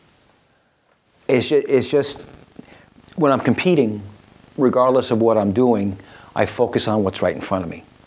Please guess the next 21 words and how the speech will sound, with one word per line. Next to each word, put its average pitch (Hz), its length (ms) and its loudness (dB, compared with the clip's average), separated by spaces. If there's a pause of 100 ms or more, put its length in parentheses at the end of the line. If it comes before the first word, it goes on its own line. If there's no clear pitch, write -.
(360)
I 104 100 0
can't 117 260 0
think - 160 -4
about 107 240 0
what's 101 140 -4
down 104 180 0
the 107 80 0
road, 95 340 -2
because 95 480 -4 (920)
if 110 160 0
I 113 60 4
don't 107 120 0
take 104 140 0
care 110 140 0
of 92 100 -2
what's - 140 -6
right 104 100 -2
in - 60 -12
front 107 220 -4
of 90 60 -6
me, - 160 -12